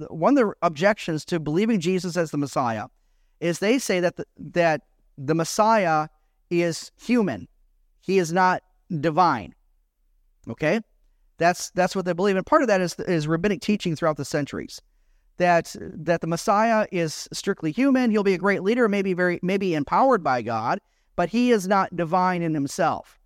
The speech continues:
He is not God. And that's one of the objections that they have to believing Jesus, because we believe Jesus is God, who is the Messiah. Well, in Jewish thought, theology, the Messiah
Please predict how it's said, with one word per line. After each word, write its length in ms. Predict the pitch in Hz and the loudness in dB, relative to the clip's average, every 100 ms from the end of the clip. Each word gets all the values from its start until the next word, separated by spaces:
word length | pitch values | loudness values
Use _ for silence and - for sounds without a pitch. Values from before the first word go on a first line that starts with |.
| _ | _
He 180 | _ 202 | _ 0
is 140 | 196 170 | 0 2
not 280 | 190 165 | 0 0
God. 440 | 151 160 127 78 - _ _ _ - | 0 0 0 -4 -10 _ _ _ -4
And 180 | 185 185 | 0 4
that's 240 | 240 262 | 2 2
one 160 | 214 233 | 0 2
of 80 | |
the 80 | 214 | 2
objections 680 | 180 156 175 226 - 226 165 | -2 -2 0 0 0 -4 0
that 180 | 170 165 | -2 0
they 160 | 165 | -4
have 280 | 156 208 165 | -2 0 0
to 60 | 160 | -2
believing 440 | 151 170 170 165 | -2 -2 0 -2
Jesus, 320 | 147 262 156 123 | 0 0 0 -2
because 240 | 175 147 | -2 0
we 100 | 240 | 0
believe 260 | 220 190 160 | 2 0 0
Jesus 380 | 180 156 147 | -4 -4 -6
is 100 | 127 | -8
God, 440 | 107 233 196 107 113 _ _ | 2 4 4 0 -10 _ _
who 160 | - 180 | -2 0
is 80 | 165 | 0
the 80 | |
Messiah. 500 | 151 147 240 247 123 | -2 0 2 2 2
Well, 220 | 139 175 175 | 0 0 0
in 180 | 180 | -2
Jewish 460 | 156 247 311 - - 196 | 0 0 0 -2 -12 -4
thought, 360 | 156 120 117 - _ _ _ | 0 0 0 -6 _ _ _
theology, 560 | 160 131 143 135 175 196 _ | 0 2 0 0 -2 -2 _
the 60 | - | -4
Messiah 640 | 170 - 262 240 170 170 | -4 2 2 2 0 -2